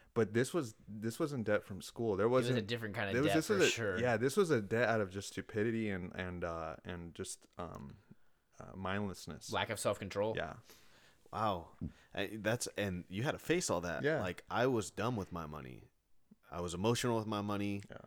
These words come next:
Speaker 3: I didn't care. That, and then the root of all that is really, it really is behavioral.
Speaker 1: Yeah.
Speaker 3: You know, and you had to face all that. I really, I really appreciate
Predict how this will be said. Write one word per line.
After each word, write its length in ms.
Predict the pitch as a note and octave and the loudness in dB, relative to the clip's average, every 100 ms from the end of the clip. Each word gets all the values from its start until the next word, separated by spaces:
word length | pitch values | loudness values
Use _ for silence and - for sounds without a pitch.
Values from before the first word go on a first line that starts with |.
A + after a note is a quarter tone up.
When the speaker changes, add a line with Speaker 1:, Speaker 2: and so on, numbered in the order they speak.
| - _ - | -20 _ -6
Speaker 3:
I 80 | |
didn't 160 | F2+ E2+ | -4 -4
care. 360 | F#2 D#2 C2+ - _ - - - - | -2 -2 -4 -12 _ -20 -20 -20 -10
That, 400 | F2+ G#2 G#2+ D#2+ | -4 2 4 4
and 100 | F#2+ | 0
then 240 | G2+ F#2 - | -2 -2 -6
the 200 | G2 F#2 | -4 2
root 140 | A2 | 6
of 60 | D3 | 6
all 160 | G2 F2+ | 6 4
that 200 | F2 D2 | 0 0
is 280 | F2 D2+ | -4 -4
really, 280 | F2 G#2+ G#2 | 2 2 4
it 100 | F#2 | 2
really 280 | G2 G#2 F#2+ | 2 2 4
is 200 | G2+ D#2+ | 2 0
behavioral. 920 | C2 D#2 F2 D#2+ F2+ E2+ D#2+ A1 G#1+ - - - | -10 -8 -6 -2 -4 -4 -6 -6 -10 -16 -20 -10
Speaker 1:
Yeah. 200 | F2+ C#2+ - - | -8 -8 -12 -12
Speaker 3:
You 80 | F2 | -6
know, 160 | E2 E2+ | -4 -4
and 140 | E2+ | -4
you 100 | E2+ | -2
had 120 | F#2+ | 0
to 100 | F2 | -2
face 320 | - F2+ G2 | -2 -2 -2
all 120 | E2+ D#2 | -4 -4
that. 140 | C2+ | -2
I 60 | F2+ | -2
really, 540 | E2 G#2+ D3 D3 G#2 - | 4 6 8 6 4 2
I 100 | G#2 | 4
really 300 | G#2+ A#2+ B2 | 6 6 6
appreciate 640 | - G#2 F#2+ G#2 G2+ G2+ | 4 0 2 4 4 2